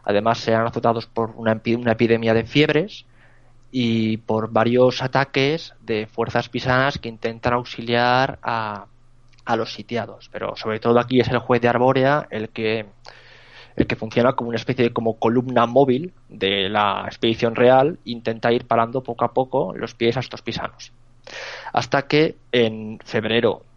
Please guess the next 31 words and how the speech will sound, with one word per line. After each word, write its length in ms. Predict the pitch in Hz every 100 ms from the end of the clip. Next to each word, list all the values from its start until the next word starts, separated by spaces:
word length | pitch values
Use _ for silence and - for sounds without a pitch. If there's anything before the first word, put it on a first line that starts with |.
| _
de 440 | - 104 95 92 -
el 200 | 113 104
mil 360 | 104 110 110 113
trescientos 500 | 120 - 120 117 -
veinticuatro 600 | 117 120 151 160 190 - _ _ _ _ - - - - - - - - _ _ _
acaba 480 | - 113 110 110 117
capitulando 720 | - 123 123 123 120 120 135
la 120 | 143
villa 180 | 101 104
de 100 | -
Iglesias. 520 | - - - 127 - - - - - -
Y 80 | -
cuando 240 | 104 101
capitula 360 | 104 104 113 113
la 80 | 123
villa 140 | 123
de 60 | 123
Iglesias, 760 | 127 170 180 170 208 - - - -
el 200 | 120 110
siguiente 920 | 117 110 110 113 117 113 110 107 101
foco 440 | - - 160 151 160
que 80 | 123
tenemos 640 | 120 123 123 120 113 117
para 200 | - 117
acabar 320 | 117 - 117 117
con 160 | 117
los 100 | 113
pisanos 400 | - - 117 117
en 80 | 127
la 100 | 120
isla 360 | 156 151 151